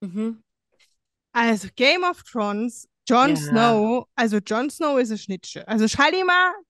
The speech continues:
Speaker 2: Jon Snow. <laughs> Aber ich find auch diese Daenerys so hübsch, gell? Ey,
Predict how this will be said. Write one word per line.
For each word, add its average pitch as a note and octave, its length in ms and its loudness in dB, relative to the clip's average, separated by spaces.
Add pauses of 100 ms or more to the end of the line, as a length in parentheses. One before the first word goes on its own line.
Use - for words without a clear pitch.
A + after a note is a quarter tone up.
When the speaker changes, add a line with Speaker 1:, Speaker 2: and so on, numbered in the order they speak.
Speaker 2:
Jon B3 300 0
Snow. B3 300 -2 (120)
<laughs> F#4 280 0 (2000)
Aber C4 220 2
ich B3 120 -2
find C4 180 -2
auch B3 80 -4
diese A3+ 260 -4
Daenerys A3 560 -4
so G#3 140 -4
hübsch, G3+ 340 -6
gell? G#3 240 -4
Ey, G3+ 320 -4